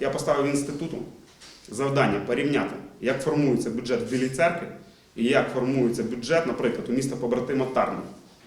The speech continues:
польського, яке є у нашого міста. Ну і саме головне, що робити.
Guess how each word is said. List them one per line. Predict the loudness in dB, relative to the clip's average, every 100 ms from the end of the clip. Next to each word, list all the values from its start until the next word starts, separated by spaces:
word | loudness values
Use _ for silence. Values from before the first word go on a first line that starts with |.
| -4
польського, | -2 -2 -8 -14 -18 -16 -10
яке | -4
є | 0 2
у |
нашого | 2 0 -2
міста. | -4 -6 -12 -18 -20 -20 -20 -20 -20 -20 -20 -8
Ну | -4
і |
саме | 0 2
головне, | 2 0 0
що | -2 -4
робити. | -4 -6